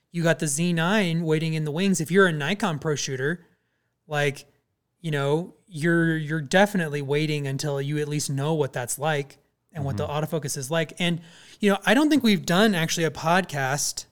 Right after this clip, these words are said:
Speaker 1: since the new firmware update for the, the Nikon Z cameras, but
Speaker 2: Mm-hmm.
Speaker 1: their autofocus is getting, and the tracking is getting better and better. It's more complicated to use. It continues to be more complicated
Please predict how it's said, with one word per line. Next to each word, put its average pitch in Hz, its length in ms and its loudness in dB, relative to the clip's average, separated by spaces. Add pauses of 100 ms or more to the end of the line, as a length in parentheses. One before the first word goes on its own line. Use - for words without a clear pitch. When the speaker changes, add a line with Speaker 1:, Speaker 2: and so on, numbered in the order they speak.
(140)
Speaker 1:
since 160 580 -2
the 160 160 -4
new 156 240 -2
firmware 170 480 0
update 139 380 -2 (840)
for 143 420 -2
the, 135 420 -6
the 131 140 -10
Nikon 139 400 -4
Z 143 160 -4
cameras, 117 420 -8
but 127 220 -10
Speaker 2:
Mm-hmm. - 360 -18
Speaker 1:
their 220 240 8
autofocus 175 520 4
is 151 80 -6
getting, 151 280 0 (100)
and 160 160 0
the 143 60 0
tracking 165 480 2
is 139 100 -4
getting 143 220 -4
better 135 200 -2
and 127 120 -8
better. 113 260 -6 (840)
It's 185 300 0
more 190 580 4
complicated 208 1000 0
to 190 100 0
use. 131 500 -4
It - 140 -4
continues 202 580 2
to 202 80 -4
be 170 100 0
more 160 200 0
complicated 220 920 0